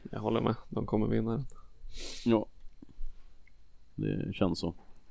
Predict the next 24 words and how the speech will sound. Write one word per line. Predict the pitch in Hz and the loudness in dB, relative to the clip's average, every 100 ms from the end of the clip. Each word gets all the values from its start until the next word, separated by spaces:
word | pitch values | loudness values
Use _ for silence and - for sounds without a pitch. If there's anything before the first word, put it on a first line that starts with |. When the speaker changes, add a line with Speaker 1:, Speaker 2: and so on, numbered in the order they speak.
| - | -10
Speaker 2:
Det | - - 104 107 | -6 -4 -4 -6
ska | - 98 | 6 8
mycket | 95 - | 10 8
till | 104 101 | 8 8
för | 92 | 8
att | |
de | 92 | 8
inte | 92 87 - | 6 6 4
ska | 104 | 8
vinna | 87 85 | 8 8
i | |
alla | 85 87 | 4 2
fall. | 90 - - - - - | 0 -4 -16 -16 -16 -12
Speaker 1:
Ja. | - - - - - - - - - - - 90 | -6 -4 -4 -6 -12 -16 -16 -16 -14 -10 -4 -2
Speaker 2:
Det | |
ska | 95 104 | 6 10
vara | 92 | 10
om | 90 | 10
de | 90 | 10
får | 95 | 10
halva | 92 95 95 | 10 12 12
laget | 92 92 | 12 10
utvisade | 92 87 104 95 87 | 6 8 8 8 8
möjligtvis. | 82 85 87 - | 8 8 6 2